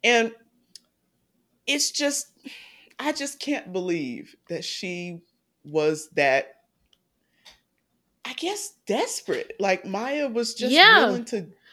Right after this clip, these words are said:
Speaker 2: But she was
Speaker 1: like, it
Speaker 2: so
Speaker 1: was
Speaker 2: in
Speaker 1: nothing short of
Speaker 2: denial
Speaker 1: that.
Speaker 2: about her, like, despair. Like, she just thought, "I'm just using
Speaker 1: Yeah.
Speaker 2: him for something." But girl, to a point,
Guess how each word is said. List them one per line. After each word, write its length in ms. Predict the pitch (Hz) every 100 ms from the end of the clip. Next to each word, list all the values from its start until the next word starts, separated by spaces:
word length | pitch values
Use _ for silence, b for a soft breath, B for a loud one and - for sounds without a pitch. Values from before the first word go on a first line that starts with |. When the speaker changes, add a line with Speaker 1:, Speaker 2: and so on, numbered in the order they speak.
| b
Speaker 2:
But 140 | - 339
she 180 | - 370
was 100 | -
Speaker 1:
like, 20 |
it 60 | -
Speaker 2:
so 200 | 339 311
Speaker 1:
was 80 | 269
Speaker 2:
in 100 | 294
Speaker 1:
nothing 220 | 247 262
short 80 | 233
of 80 | 240
Speaker 2:
denial 240 | 285 311
Speaker 1:
that. 140 | 277
Speaker 2:
about 260 | 226 233 240 240
her, 180 | 254
like, 360 | 254 240 233 - 220
despair. 760 | 226 233 - - 214 240 214
Like, 180 | 196 208
she 160 | - 294
just 160 | 233
thought, 160 | - 220
"I'm 120 | 302
just 160 | 311 262
using 260 | 254 254 240
Speaker 1:
Yeah. 120 | 254
Speaker 2:
him 120 | 269
for 120 | 262
something." 320 | 262 262 254 233
But 100 | 220
girl, 180 | 285 277
to 180 | 302
a 60 | 247
point, 420 | 254 320 339 277